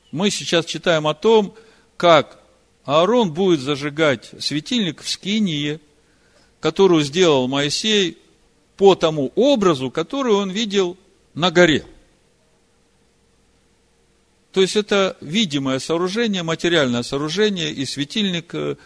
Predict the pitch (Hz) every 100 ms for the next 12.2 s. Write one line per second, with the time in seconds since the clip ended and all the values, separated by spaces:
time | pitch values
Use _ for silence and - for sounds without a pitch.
0 | _ _ 143 143 156 151 147 135 123 120
1 | - 139 127 117 - _ _ _ 120 143
2 | 127 143 156 202 185 160 151 143 - _
3 | _ _ - - 180 175 160 151 110 -
4 | - _ _ _ _ _ _ _ _ _
5 | _ 135 160 160 156 180 170 143 - 156
6 | 151 156 147 151 151 156 214 202 165 _
7 | _ _ - 151 151 - 156 - 147 147
8 | 190 196 156 127 - 127 139 - 151 147
9 | 139 143 175 165 143 _ _ _ _ -
10 | 180 165 156 143 147 143 139 - 147 147
11 | 135 139 - 185 165 151 - 147 139 120
12 | 113